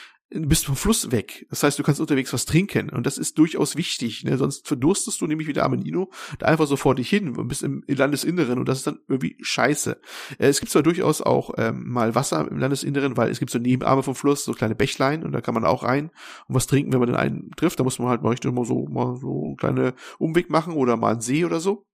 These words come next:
Aber, äh, das ist durchaus ein wichtiger Punkt. Ist, für solche Sachen fängt's halt schon an, dass du das halt berücksichtigen musst.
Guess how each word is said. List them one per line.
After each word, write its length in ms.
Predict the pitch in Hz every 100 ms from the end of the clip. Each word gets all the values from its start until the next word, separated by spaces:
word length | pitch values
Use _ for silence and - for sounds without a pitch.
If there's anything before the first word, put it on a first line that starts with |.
| _ - - - - -
Aber, 280 | - 143 135
äh, 120 | 147
das 140 | 147
ist 120 | - 147
durchaus 400 | 147 - 143 -
ein 220 | 131 -
wichtiger 380 | - 143 - 143
Punkt. 240 | - 196 -
Ist, 80 |
für 120 | - 131
solche 180 | 131
Sachen 180 | 139 151
fängt's 220 | - 160
halt 120 | 160 -
schon 160 | 180
an, 160 | 185 160
dass 120 | 117
du 60 | 117
das 140 | 107
halt 100 | 131
berücksichtigen 540 | 139 143 127 - 127
musst. 240 | 139 -